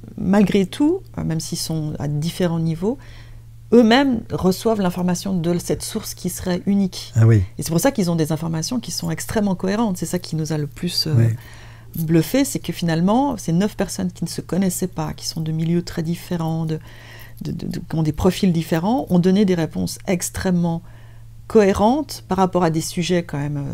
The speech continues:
Speaker 1: très, euh, très complexes, euh, et, et des, et des réponses qui n'étaient pas du tout justement scotchées ou New Age, fait,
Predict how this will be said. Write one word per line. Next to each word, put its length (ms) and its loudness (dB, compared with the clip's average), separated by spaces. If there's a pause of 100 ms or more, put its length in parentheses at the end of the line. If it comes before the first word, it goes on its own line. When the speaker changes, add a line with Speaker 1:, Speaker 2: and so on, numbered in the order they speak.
Speaker 1:
très, 420 -2
euh, 220 -6 (960)
très 140 0
complexes, 580 0 (800)
euh, 320 0
et, 280 4
et 40 4
des, 300 2
et 80 4
des 100 6
réponses 380 4
qui 160 -4
n'étaient 220 0
pas 260 2
du 200 2
tout 300 2
justement 460 0
scotchées 760 2
ou 140 6
New 300 6
Age, 300 4 (100)
fait, 140 0